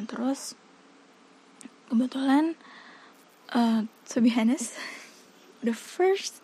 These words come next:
em, pengalaman gue ketika jadi guru B K di P K M itu, eh, cukup membuat trauma. <laughs> Kayak, aduh gila, kayaknya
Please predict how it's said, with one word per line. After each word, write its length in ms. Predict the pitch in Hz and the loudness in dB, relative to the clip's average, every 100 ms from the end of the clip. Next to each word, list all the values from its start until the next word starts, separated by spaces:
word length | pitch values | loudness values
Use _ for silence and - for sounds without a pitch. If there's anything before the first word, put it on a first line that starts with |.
| - - - - - - - - - - | -16 -14 -12 -12 -14 -14 -16 -20 -8 -2
em, 720 | 220 214 214 214 208 208 240 - _ - - _ - | 0 2 0 0 0 0 -2 -4 _ -20 -20 _ -4
pengalaman 960 | 247 226 226 226 233 233 233 233 233 - - | 0 2 2 4 4 6 8 6 4 -2 -4
gue 560 | 220 226 226 226 233 - - - - | 2 6 6 4 0 -4 -14 -20 -10
ketika 400 | 226 220 220 220 | -6 -6 -2 -2
jadi 240 | 226 226 | 0 0
guru 240 | 226 226 | 2 2
B 160 | 220 208 - - | 2 0 -4 -6
K 240 | 208 196 - - - - - - | -4 -4 -8 -20 -20 -20 -20 -4
di 160 | 220 | 0
P 80 | 220 | 0
K 160 | - 214 | 0 -2
M 80 | |
itu, 400 | 220 - 285 311 320 - - - - - - _ _ _ _ - - - _ - | -2 -2 -2 -2 -4 -18 -20 -20 -20 -20 -20 _ _ _ _ -20 -20 -20 _ 0
eh, 240 | 240 233 | 2 2
cukup 320 | - 277 254 | 0 0 6
membuat 240 | 240 247 - | 6 6 2
trauma. 320 | 226 247 233 247 240 - - - | 0 2 2 2 0 -6 -18 -20
<laughs> 400 | - - - - | -20 -20 -20 -4
Kayak, 300 | 233 233 - - | -2 -2 -4 -6
aduh 240 | 254 285 | -4 -4
gila, 300 | 277 262 269 | -4 -2 -2
kayaknya 240 | - 262 | -4 -4